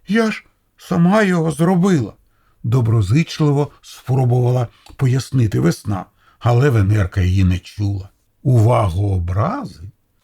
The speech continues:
привернули двоє клаповухих приятелів, які сварилися між собою.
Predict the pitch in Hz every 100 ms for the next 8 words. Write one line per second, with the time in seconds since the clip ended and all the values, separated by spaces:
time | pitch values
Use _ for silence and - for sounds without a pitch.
0 | _ - 117 113 123 123 143 202 139 113
1 | 98 104 120 107 101 - 104 101 107 104
2 | 107 - 92 - - 95 98 107 - 285
3 | 339 - _ _ _ _ - 135 - 101
4 | - 98 107 226 349 - - 113 - -
5 | 113 87 90 104